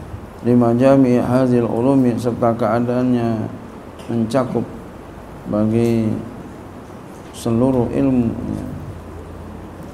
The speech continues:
himpunan-himpunan ilmu ini.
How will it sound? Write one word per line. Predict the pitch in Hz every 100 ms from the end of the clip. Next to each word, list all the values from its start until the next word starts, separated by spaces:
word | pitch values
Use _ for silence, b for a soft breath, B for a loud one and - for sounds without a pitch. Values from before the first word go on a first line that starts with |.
| - - - - -
himpunan-himpunan | 123 113 120 127 120 113 113 110 120 120 110 - - - - - 110
ilmu | 113 113 110 120
ini. | 131 120